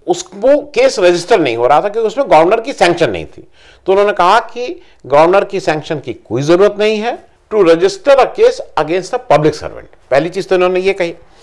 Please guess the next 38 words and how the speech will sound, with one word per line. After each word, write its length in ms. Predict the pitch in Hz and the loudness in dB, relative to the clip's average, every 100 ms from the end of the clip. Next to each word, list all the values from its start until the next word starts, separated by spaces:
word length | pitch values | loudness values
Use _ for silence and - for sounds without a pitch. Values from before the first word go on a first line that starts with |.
| _ - | _ -12
दूसरा 240 | 143 185 277 | -6 2 4
उन्होंने 300 | 277 254 185 | 4 2 2
कहा, 260 | 139 131 - | 2 0 0
राज-, 420 | 131 143 147 - | 2 4 2 0
जस्टिस 360 | 143 156 160 - | -6 -4 -2 2
यादव 280 | 120 131 131 | 2 2 -2
ने 80 | |
ये 160 | 120 110 | -4 -4
कहा 360 | 107 104 151 196 - - - | -2 0 2 0 -4 -20 -6
कि 80 | 294 | -4
prima 540 | - - 165 214 294 | -4 2 4 6 4
facie 360 | - 165 - - - - - | 4 0 -2 -8 -20 -12 -4
अगर 240 | 165 233 | 0 0
कोर्ट 480 | 226 - 220 233 233 | 0 2 4 4 2
को 120 | 220 | 2
ये 200 | 196 170 | 4 2
लगता 360 | 123 113 - 151 | 2 0 2 2
है 460 | 151 202 285 - - - _ - | 4 2 2 -4 -20 -20 _ -10
कि 80 | 185 | -10
इसमें 760 | - 156 - - 208 214 - _ _ _ _ _ - | -10 -12 -12 -8 -6 -6 -8 _ _ _ _ _ -6
इतना 260 | 143 196 180 | -4 -2 0
मटेरियल 440 | 165 170 165 170 | 0 -2 -2 -2
है 180 | 151 175 | 0 -2
for 160 | - 120 | -2 -4
investigation, 640 | 127 160 160 170 175 170 | -4 -8 -6 -2 -2 -2
तो 260 | 233 196 170 | -6 -4 -8
उसको 240 | - 196 | -4 -6
कोई 400 | 185 - 156 175 | -6 -4 -2 -2
इस 340 | 143 - - - _ _ 123 | -6 -10 -18 -20 _ _ -2
गवर्नर 280 | 147 165 | 0 2
की 120 | 156 151 | -2 -4
सैंक्शन 380 | 135 127 143 | -6 -6 -10
की 100 | 151 | -8
कहीं 240 | 202 101 117 | -6 -6 -6
कोई 140 | 127 | -8
जरूरत 320 | 135 107 110 - | -4 -4 -4 -8
नहीं 160 | 80 | -18
है। 240 | 76 _ | -18 _